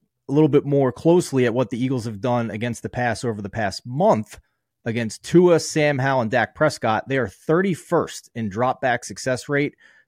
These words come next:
twenty-sixth in red zone defense. So I think Mahomes with extra time is gonna have a, a really good chance to pick this defense apart. And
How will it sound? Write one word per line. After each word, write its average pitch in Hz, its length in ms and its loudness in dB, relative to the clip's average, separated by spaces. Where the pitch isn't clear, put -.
twenty-sixth - 1120 -4
in 113 180 -6
red 123 240 -2
zone 123 320 -2
defense. - 600 -8
So 113 540 0
I 180 120 2
think 226 260 -2
Mahomes 139 500 2
with 120 120 -2
extra 123 280 -4
time 123 280 -2
is 95 80 -6
gonna 104 180 -4
have 101 160 -4
a, 95 80 -8
a 104 80 -8
really 131 400 0
good 117 260 -2
chance 117 340 -6
to - 100 -12
pick - 320 -4
this 117 200 -6
defense 113 480 -6
apart. 123 400 -2
And 127 520 -2